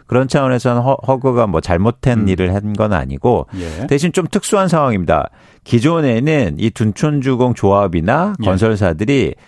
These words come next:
Speaker 1: 이 사업에 대해서 자신을 했어요.
Speaker 2: 아하.
Speaker 1: 그렇기 때문에 "우린 지급 보증 필요 없어."
Speaker 2: 그렇지.
Speaker 1: 왜냐하면 허그의 지급 보증을 받으면 수수료를
Speaker 2: 수수료
Speaker 1: 내야
Speaker 2: 내야지.
Speaker 1: 됩니다.
Speaker 2: 어.
Speaker 1: 그러니까 수수료가
Speaker 2: 한 백억 정도 된다고 하는 것 같은데?
Speaker 1: 한 일 프로가 좀 넘는 것 같아요.
Speaker 2: 예.
Speaker 1: 전체 대출에.
Speaker 2: 예, 예.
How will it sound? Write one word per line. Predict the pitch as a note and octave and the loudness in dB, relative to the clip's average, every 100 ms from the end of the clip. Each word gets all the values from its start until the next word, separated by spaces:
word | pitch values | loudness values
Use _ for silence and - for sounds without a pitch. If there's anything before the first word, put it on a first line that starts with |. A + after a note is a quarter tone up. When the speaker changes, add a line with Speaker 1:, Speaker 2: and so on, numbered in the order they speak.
| - _ | -20 _
Speaker 1:
이 | A2 | -4
사업에 | B2 E3 F3 E3+ | 0 0 2 2
대해서 | C#3+ A#2+ | 0 -2
자신을 | - - A2 - D3+ C3+ | -6 -4 -4 -2 -2 0
했어요. | F2+ - C2 A#1+ - _ _ | -2 -4 -10 -10 -14 _ _
Speaker 2:
아하. | G#2 F2 D2+ | -8 -8 -10
Speaker 1:
그렇기 | - C#3+ C#3 | 0 0 2
때문에 | C3 C3 G#2 | 0 0 2
"우린 | B2 | 0
지급 | A2+ B2 B2+ | 0 0 0
보증 | B2 A2 | 0 -2
필요 | F#2+ D3+ | 0 0
없어." | G2 - - F#2 _ - | 0 0 -2 -2 _ -14
Speaker 2:
그렇지. | G#2 - - | -14 -8 0
Speaker 1:
왜냐하면 | A2+ C3 C3 | 2 2 2
허그의 | D#3+ D3+ D#3 | 2 2 0
지급 | - A#2 C3 | 2 0 2
보증을 | C#3 B2+ A#2 A#2+ A#2 | 0 2 2 0 0
받으면 | E2+ D#2 F#2+ C#3+ C#3+ D2+ B1+ _ - - _ | -2 0 0 2 0 -2 -8 _ -20 -20 _
수수료를 | - A3 G#3 G#3 E3 | -2 0 4 4 4
Speaker 2:
수수료 | G#2+ | 4
Speaker 1:
내야 | F2+ | 4
Speaker 2:
내야지. | C#3+ C3+ | 2 0
Speaker 1:
됩니다. | F#2 C2 C2+ | -2 -6 -6
Speaker 2:
어. | B2 F#2 D#2+ | -8 -8 -8
Speaker 1:
그러니까 | A#2+ C3 | -2 -2
수수료가 | - F3+ G3+ F#3 D#3+ | 0 2 2 2 2
Speaker 2:
한 | |
백억 | C#3 - | 0 -2
정도 | G3+ G#3 | -2 0
된다고 | D#3+ B2 B2 | -2 -2 -2
하는 | A#2 | -4
것 | G#2 F#2 | -4 -8
같은데? | E2+ E2+ F#3 _ | -10 -12 -14 _
Speaker 1:
한 | D3 C#3 | 0 2
일 | D3 _ _ _ _ _ _ _ | 2 _ _ _ _ _ _ _
프로가 | F3+ F3 D3+ | -2 2 0
좀 | - | 2
넘는 | F#2+ G2+ B2+ | 0 0 0
것 | A#2 | 0
같아요. | D2 - E2+ G2+ | -2 -2 0 0
Speaker 2:
예. | |
Speaker 1:
전체 | A2+ G2 - A2 - - - | 0 -2 0 -2 -2 -14 -4
대출에. | F#2 F2+ F2 D2+ | -4 -2 -2 -2
Speaker 2:
예, | |
예. | F#2 | -2